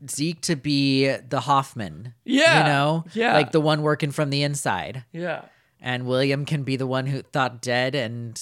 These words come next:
Speaker 1: like, you know, working in the shadows.
Speaker 2: Yeah, because this is another situation where it's like, give me Cary Elwes as Jigsaw. Give me Chris Rock as Jigsaw.
Speaker 1: Right.
Speaker 2: Give me that. <laughs>
Speaker 1: I mean, 'cause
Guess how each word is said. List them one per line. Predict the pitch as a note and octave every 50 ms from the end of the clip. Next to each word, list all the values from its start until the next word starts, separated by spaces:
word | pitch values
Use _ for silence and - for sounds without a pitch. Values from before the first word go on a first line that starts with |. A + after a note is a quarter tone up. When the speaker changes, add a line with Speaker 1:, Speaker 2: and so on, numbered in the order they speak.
| - - -
Speaker 1:
like, | A2+ A2 A2 G#2+ G#2 G#2 G#2+ - -
you | - A#2+
know, | A2+ G#2
working | G2+ G#2+ A2 A2 - A2+
in | A2 G#2+
the | G#2+ G#2
shadows. | - - G#2+ G#2 G2+ F2 E2 G2 A2 - - _ _ _ _ _ _ _ _
Speaker 2:
Yeah, | - D3+ G3 - -
because | F#3+ B3+ - C4+ G#3+
this | B3+ D#4 -
is | D#4 B3
another | C#4 B3 B3 A#3+ A#3+ A3
situation | - A#3+ A3+ - A3 G3+ A3 B3 A#3+ - A3 F#3+
where | F3+ E3+ D#3+
it's | D#3 - -
like, | E3 D3+ C#3 C#3 - - _ _ _ _ _ -
give | - -
me | - A3
Cary | - - G3 G3 E3+ F3 E3
Elwes | D#3 D3+ D3+ C#3 C3 A#2+ B2
as | B2 A#2+
Jigsaw. | - - A#2+ A#2 B2 C3+ - - B2 - - - - _ _ _ _ _
Give | - - B3
me | A3
Chris | E3 - - - C#3+ C#3+ C3 -
Rock | - B2 B2 A#2 G#2+ G2 - - -
as | A2+ G#2
Jigsaw. | - - A#2 A2 - - - A#2 A2 G2+ D2+ - - _ _ -
Speaker 1:
Right. | G#2 G2 F#2+ F#2+ G#2 B2 C#3+ C#3 C3+ - _
Speaker 2:
Give | - F#3 F3+ D#3+
me | F3 F#3+ E3
that. | C3+ - C#3 B2 A2 F#2+ F#2+ - _ _ -
<laughs> | - - - - _ _ _ _ _ _ _ -
Speaker 1:
I | A3
mean, | A#3+ B3 B3+ A3+ F3 - -
'cause | - G#3+ G3 - - -